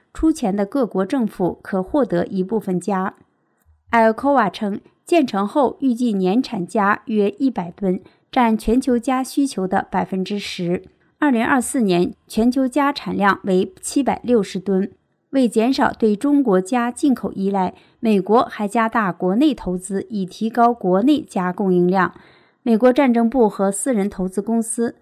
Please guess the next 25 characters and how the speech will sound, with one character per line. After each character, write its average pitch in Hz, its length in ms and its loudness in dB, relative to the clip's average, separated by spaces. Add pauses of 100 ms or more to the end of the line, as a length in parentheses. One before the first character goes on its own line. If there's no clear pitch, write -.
还 208 260 -2
计 302 200 -2
划 208 280 -4
出 240 240 -6
资 240 240 -4
十 - 260 -4
九 294 200 0
亿 226 140 0
美 180 180 2
元， 170 260 0 (340)
购 320 180 4
买 196 180 2
韩 208 360 -2
国 202 200 2
兴 277 260 2
业 269 140 2
公 214 200 -2
司 226 220 -6
合 214 300 -2
资 269 200 -2
企 - 220 -10
业 180 140 0
的 185 100 -2
股 180 200 -4
权， 170 380 -2